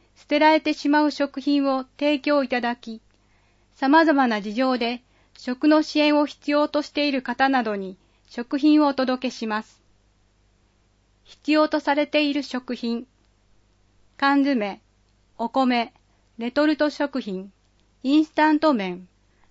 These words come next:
乾麺など、食品を提供いただくときのお願い。常温保存可能、未開封で賞味期限が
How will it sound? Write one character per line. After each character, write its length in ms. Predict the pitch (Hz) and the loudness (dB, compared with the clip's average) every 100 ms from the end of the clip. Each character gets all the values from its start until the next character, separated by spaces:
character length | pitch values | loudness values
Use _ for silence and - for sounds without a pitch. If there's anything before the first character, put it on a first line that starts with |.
| _ | _
乾 260 | 294 311 277 | 2 4 4
麺 260 | 214 208 | 0 -4
な 140 | 240 247 | -4 -4
ど、 220 | 190 - _ _ _ _ _ _ _ _ _ _ _ _ - | -6 -10 _ _ _ _ _ _ _ _ _ _ _ _ -12
食 320 | 262 254 302 | -12 -4 0
品 300 | 311 294 277 | 2 2 2
を 180 | 269 254 | 0 -4
提 320 | - 302 311 | -2 0 2
供 260 | 311 302 | 0 0
い 140 | 254 254 | -2 -2
た 120 | 277 | 0
だ 140 | 285 | 0
く 60 | 294 | -2
と 160 | - 294 | -6 -2
き 120 | 311 | 0
の 120 | 240 | 0
お 80 | 214 | -2
願 340 | 214 208 208 | -4 -4 -6
い。 80 | 202 - _ _ _ _ _ _ _ _ _ _ _ | -6 -16 _ _ _ _ _ _ _ _ _ _ _
常 340 | 233 285 302 302 | -2 0 4 4
温 180 | 302 | 2
保 160 | 277 254 | 0 -4
存 280 | 254 277 269 | 0 0 0
可 200 | 247 233 | -4 -4
能、 360 | 233 233 214 - _ _ _ _ _ _ _ | -2 -2 -4 -10 _ _ _ _ _ _ _
未 160 | 240 254 | -6 0
開 260 | 294 311 | 2 2
封 280 | 302 262 233 | 0 -4 -4
で 240 | 202 196 - _ _ _ _ | -6 -10 -12 _ _ _ _
賞 260 | - 294 294 | -4 2 4
味 180 | 320 | 4
期 100 | 311 | 4
限 280 | 302 285 226 | 2 2 0
が 240 | 202 196 | -4 -8